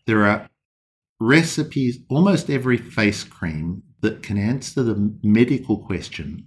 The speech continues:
visibly reduces the appearance of wrinkles, has in, in it ingredients that are extracted from wool grease.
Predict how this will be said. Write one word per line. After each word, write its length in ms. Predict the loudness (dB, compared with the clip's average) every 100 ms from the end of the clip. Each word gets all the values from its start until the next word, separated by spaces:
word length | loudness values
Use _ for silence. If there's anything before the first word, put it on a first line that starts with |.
| 0
visibly 480 | 2 4 0 -2 -4
reduces 640 | -4 -2 -4 -4 -8 -8
the 100 | -8
appearance 520 | -8 -8 -6 -6 -10
of 100 | -12
wrinkles, 640 | -8 -8 -10 -14 -14 -16 _ _ _ _ _ _ -2
has 200 | 0 2
in, 280 | 0 -2 -8 2
in 180 | 4
it 260 | 4 0 -12 -6
ingredients 840 | -2 0 2 2 0 -2 -4 -8
that 160 | -8 -4
are 120 | -4
extracted 680 | -4 -8 -6 -6 -4 -4 -4
from 320 | -2 -2 -2
wool 180 | -4 -8
grease. 480 | -12 -16 -16 -20